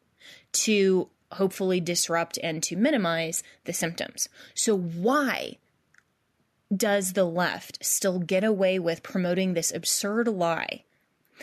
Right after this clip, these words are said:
that your decision of whether or not you're vaccinated affects me and my decision of whether or not I'm vaccinated? It doesn't. And the truth of the matter is that anyone who is vaccinated and contracts covid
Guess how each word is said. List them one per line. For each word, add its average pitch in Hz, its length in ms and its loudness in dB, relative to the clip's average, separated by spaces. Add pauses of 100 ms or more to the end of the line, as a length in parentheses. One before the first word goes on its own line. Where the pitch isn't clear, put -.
(160)
that 185 220 2
your 220 420 4
decision 165 840 0
of 175 160 -2
whether 185 260 4
or 180 40 2
not 165 220 -2
you're 175 240 2
vaccinated 156 680 -2
affects - 460 -2
me 170 380 -2
and 160 200 -8
my 190 180 2
decision 165 540 -2
of 156 140 -6
whether 156 260 -2
or 147 40 -4
not 143 260 -6
I'm 156 180 -4
vaccinated? - 560 -10 (360)
It 202 120 2
doesn't. - 460 -2 (960)
And 214 220 2
the 202 80 0
truth 269 460 0
of 262 140 0
the 247 60 4
matter 175 460 0 (640)
is 202 160 2
that 185 340 2
anyone 220 560 4 (1000)
who 208 140 0
is 214 240 4
vaccinated 180 680 0
and 165 120 -6
contracts 170 460 -2
covid 196 440 2